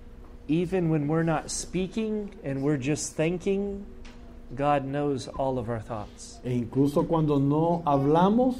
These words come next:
Speaker 2: y solo pensamos, Dios conoce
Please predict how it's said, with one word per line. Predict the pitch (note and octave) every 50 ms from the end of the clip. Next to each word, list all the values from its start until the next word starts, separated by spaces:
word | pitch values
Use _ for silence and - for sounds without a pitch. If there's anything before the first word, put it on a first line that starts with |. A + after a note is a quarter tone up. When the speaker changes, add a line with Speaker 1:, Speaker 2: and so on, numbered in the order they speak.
| - - -
Speaker 2:
y | C#3 C3+
solo | C3+ - - D3 D3+ E3 E3+ E3
pensamos, | F3 D#3+ D3 C#3+ - - E3 D#3+ E3+ F3 F#3 F#3 F#3 F3+ D#3 C#3 C3
Dios | C3+ C#3+ D3 D#3+ E3+ E3+ - -
conoce | - E3 D#3 D3+ D3 C#3 - D3 C#3